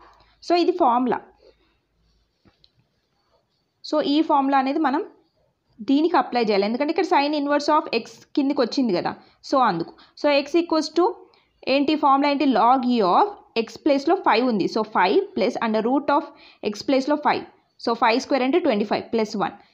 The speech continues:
X equals to log E of five plus under root of twenty six. ఓకే, so ఇలా ప్రాబ్లం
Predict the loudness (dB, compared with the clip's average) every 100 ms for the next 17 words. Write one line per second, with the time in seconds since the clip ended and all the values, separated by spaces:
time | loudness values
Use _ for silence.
0 | _ -6 -4 0 0 2 0 2 2 2
1 | 2 2 2 2 2 2 2 2 0 0
2 | 2 0 0 2 2 2 -2 0 -2 -2
3 | -4 -8 -18 -20 -20 _ _ -20 -20 -12
4 | -10 -4 -4 -6 -16 -18 -14 -6 -4 -2
5 | 0 0 -2 -2 -2 0 -2